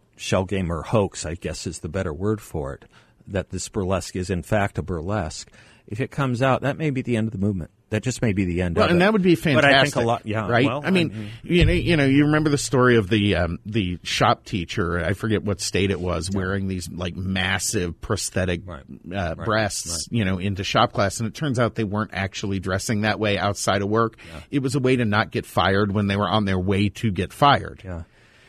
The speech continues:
Speaker 2: I think Dylan Mulvaney is a, a grift on a whole nother level, but it's a grift.
Speaker 1: There was cultural misappropriation. There was racial misappropriation. There was ethnicity misappropriation. We might be seeing sexual misappropriation. We might.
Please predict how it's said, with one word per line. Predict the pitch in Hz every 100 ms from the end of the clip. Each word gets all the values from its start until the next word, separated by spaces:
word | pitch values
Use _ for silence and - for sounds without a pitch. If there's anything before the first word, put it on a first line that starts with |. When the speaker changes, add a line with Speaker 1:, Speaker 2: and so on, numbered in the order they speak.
| - -
Speaker 2:
I | 196
think | 185 120
Dylan | 139 135
Mulvaney | 123 110 120 117
is | 101
a, | 107 -
a |
grift | 95 113 104 -
on | 87
a |
whole | 82 117
nother | 98 92
level, | 98 107 127
but | 117 117
it's | 123 -
a |
grift. | 165 135 - - - -
Speaker 1:
There | 110
was | 110 135
cultural | - - 147 - - 175
misappropriation. | 175 170 - 160 - - 151 - 143 143 - 110
There |
was | 98 92
racial | 87 98 135 - 139
misappropriation. | 135 - - 143 135 123 123 123 - 110
There | 95
was | 90
ethnicity | 76 - 98 110 - 120
misappropriation. | 113 110 - - 110 - 113 120
We | 117
might | 123 147 -
be |
seeing | 127 - 120
sexual | - 113 - 92 78
misappropriation. | 76 - - 69 - 73 71 - 92
We | 101
might. | 127 82